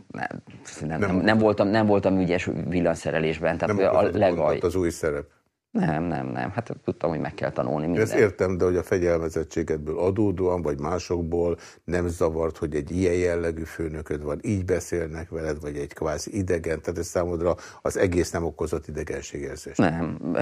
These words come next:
Speaker 1: Hiába, tehát, hogy naponta van, hogy egyszer-kétszer re-, rendesen leteremt. <laughs> Tehát nem pszichológus, vagy nem pedagógus, hanem szakember, aki, hát, megoldja,
Speaker 2: Mennyi
Speaker 1: amit,
Speaker 2: ideig
Speaker 1: amit akar.
Speaker 2: pihentél?
Speaker 1: Hogy?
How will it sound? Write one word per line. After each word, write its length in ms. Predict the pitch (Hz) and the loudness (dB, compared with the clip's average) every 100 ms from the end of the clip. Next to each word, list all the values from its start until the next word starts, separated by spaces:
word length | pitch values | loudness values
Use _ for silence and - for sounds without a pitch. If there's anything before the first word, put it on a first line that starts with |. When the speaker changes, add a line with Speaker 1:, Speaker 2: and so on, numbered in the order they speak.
| 151 - 139 | 2 -2 0
Speaker 1:
Hiába, 280 | 139 101 - | 2 2 0
tehát, 180 | 107 110 | -4 0
hogy 160 | 110 107 | 0 0
naponta 500 | 110 107 113 104 104 | 0 2 0 2 2
van, 180 | 110 98 | 2 0
hogy 140 | 87 | 0
egyszer-kétszer 800 | 80 - 82 87 82 - 85 90 - - - | -2 0 -2 0 -4 0 0 0 -8 -20 -10
re-, 240 | - 82 - | -2 -2 0
rendesen 400 | 87 80 - 80 | -2 -2 -2 0
leteremt. 440 | 82 82 95 107 - - - - - | 0 0 0 -2 -4 -8 -8 -14 -16
<laughs> 400 | - _ _ - | -18 _ _ -12
Tehát 220 | 135 131 - _ _ _ _ _ _ _ _ _ | -6 -6 -8 _ _ _ _ _ _ _ _ _
nem 260 | 69 73 69 | -4 -2 -4
pszichológus, 580 | - 60 60 64 85 82 | -2 0 2 2 2 0
vagy 120 | 80 | 0
nem 180 | 76 76 | -2 -2
pedagógus, 640 | 62 76 65 65 95 - | 0 0 0 0 0 -2
hanem 320 | 85 82 87 - _ | -4 -2 -4 -6 _
szakember, 580 | - 78 76 64 - - | -12 -10 -6 -6 -4 -4
aki, 240 | - - - | -4 -6 -6
hát, 220 | 110 - _ - | -6 -8 _ -16
megoldja, 480 | - - - - - | -14 -8 -8 -6 -2
Speaker 2:
Mennyi 200 | 107 101 | 0 0
Speaker 1:
amit, 80 | 90 | 0
Speaker 2:
ideig 240 | 90 92 | 0 0
Speaker 1:
amit 100 | 90 | 0
akar. 160 | 85 - | 0 0
Speaker 2:
pihentél? 220 | 87 85 _ _ _ - | -6 -10 _ _ _ -2
Speaker 1:
Hogy? 240 | 110 - | 0 0